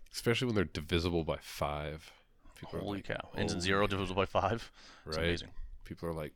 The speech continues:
Speaker 1: "Ooh, yeah, yeah."
Speaker 2: And I guess by <laughs> definition, if it ends in zero, it's divisible by five. But, you know, it starts
Speaker 1: Unless
Speaker 2: with five
Speaker 1: it's
Speaker 2: too.
Speaker 1: Unless it's zero.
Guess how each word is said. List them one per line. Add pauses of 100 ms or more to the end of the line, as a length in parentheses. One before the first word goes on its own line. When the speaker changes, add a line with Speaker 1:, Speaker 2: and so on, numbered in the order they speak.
(140)
Speaker 1:
"Ooh, (340)
yeah,
yeah." (600)
Speaker 2:
And
I
guess
by
<laughs>
definition,
if
it
ends
in
zero,
it's
divisible
by
five.
But, (160)
you
know, (320)
it
starts
Speaker 1:
Unless
Speaker 2:
with
five
Speaker 1:
it's
Speaker 2:
too. (520)
Speaker 1:
Unless
it's
zero.